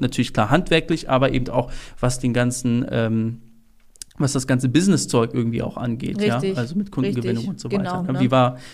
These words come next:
Speaker 1: wie war das so?
Speaker 2: Also ich fand, das war auch nochmal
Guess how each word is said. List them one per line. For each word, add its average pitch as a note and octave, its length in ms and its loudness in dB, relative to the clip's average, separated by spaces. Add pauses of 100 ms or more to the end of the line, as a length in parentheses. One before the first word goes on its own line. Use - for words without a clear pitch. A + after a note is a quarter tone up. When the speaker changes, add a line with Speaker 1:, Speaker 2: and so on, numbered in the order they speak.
(120)
Speaker 1:
wie C3 120 4
war A#2+ 120 6
das A2+ 260 0
so? A2+ 220 -6 (500)
Speaker 2:
Also G3+ 160 2
ich B3 140 4
fand, C4 340 0
das A#3+ 300 2
war A3 180 6
auch G#3 260 4
nochmal F#3 720 2